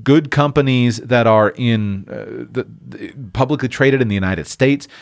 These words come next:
it's very hard to go wrong. So your, don't think that your bu-, uh, attorney buddy is, uh, somehow a genius because he has twenty-two or twenty-six companies and that they do well for him. The majority of companies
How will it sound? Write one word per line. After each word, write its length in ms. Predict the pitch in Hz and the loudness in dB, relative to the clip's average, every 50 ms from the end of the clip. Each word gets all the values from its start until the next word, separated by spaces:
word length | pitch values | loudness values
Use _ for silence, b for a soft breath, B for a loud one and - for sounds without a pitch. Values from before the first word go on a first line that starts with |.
| B B B B B B _ _ _ - _ | B B B B B B _ _ _ -2 _
it's 180 | 196 190 127 | 0 0 0
very 300 | 120 151 202 226 247 240 | 0 2 2 2 2 2
hard 260 | 202 175 233 226 214 175 | 0 0 0 0 0 0
to 80 | 185 | 0
go 140 | 160 190 175 | 0 0 0
wrong. 480 | 151 160 196 - - 80 65 58 - _ | 2 2 0 0 0 -2 -6 -12 -18 _
So 520 | - - - 175 175 165 156 151 147 143 135 | -10 0 2 4 4 6 4 4 4 2 0
your, 480 | 147 131 120 151 165 160 156 151 147 | -2 0 2 2 4 6 4 4 2
don't 240 | 131 160 190 226 220 | 2 0 0 0 -2
think 260 | - - 185 165 - - | -2 -2 -2 -2 0 0
that 200 | 147 139 - 131 | 0 0 0 0
your 340 | 127 120 117 113 110 107 101 | 0 2 4 4 4 2 0
bu-, 220 | - 104 101 123 | -4 -2 -2 -2
uh, 220 | 123 - 135 127 - | -2 0 -2 -4 -2
attorney 320 | - - - 143 147 165 160 | -4 -4 -2 0 0 0 2
buddy 340 | 120 107 101 95 98 113 120 - 120 | 2 2 2 4 2 0 0 0 2
is, 340 | 131 120 113 110 92 104 - - | 2 4 4 2 0 -2 -6 -4
uh, 200 | - - - 95 | -2 -2 -2 -2
somehow 360 | - - 131 117 120 127 120 | -2 0 2 2 4 4 4
a 60 | 110 98 | 2 2
genius 480 | 95 90 113 131 147 135 107 104 104 | 0 0 0 2 2 2 0 0 0
because 320 | - 117 113 - 123 110 117 | -2 -4 0 0 0 2 4
he 60 | 120 | 2
has 120 | 117 107 | 2 2
twenty-two 580 | - - - 123 123 131 127 - 131 127 127 120 | 0 -2 -2 0 0 0 0 2 2 4 4 4
or 60 | 101 | 2
twenty-six 520 | - - 123 123 123 117 123 123 110 - | 2 2 2 2 2 2 0 -2 -4 -2
companies 500 | - - 131 131 123 123 110 101 107 104 | -2 -2 -2 0 0 0 0 0 0 0
and 120 | 104 95 98 | 0 2 2
that 140 | 104 98 - | 2 2 2
they 100 | 104 104 | 0 2
do 160 | 104 110 104 | 2 2 2
well 220 | 98 98 113 143 | 4 4 4 2
for 160 | - - 95 | 2 -2 -6
him. 220 | - 78 73 87 117 B B B B B B B B _ | -6 -6 -6 -8 -8 B B B B B B B B _
The 60 | 160 | 2
majority 500 | 170 180 139 - 185 208 247 254 233 185 | 2 2 2 2 2 2 2 2 2 2
of 120 | 139 107 - | 2 0 0
companies 460 | - 143 135 127 143 127 120 110 | -2 -2 0 0 0 0 0 -2